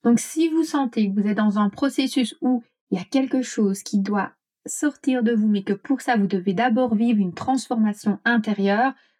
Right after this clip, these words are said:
je vous invite vivement à travailler avec la myrrhe. Alors, une autre huile essentielle coup de cœur,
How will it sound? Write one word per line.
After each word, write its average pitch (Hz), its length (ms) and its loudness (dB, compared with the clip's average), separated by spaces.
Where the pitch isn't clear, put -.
je - 160 -4
vous 202 100 -4
invite 190 300 -2
vivement 226 580 -2
à 214 120 -4
travailler 185 680 -4
avec 196 300 -2
la 190 120 -2
myrrhe. 180 300 -2
Alors, 202 280 0
une 247 160 0
autre 359 180 -2
huile 269 140 2
essentielle 208 500 -2
coup 277 220 -4
de - 40 -14
cœur, 226 600 2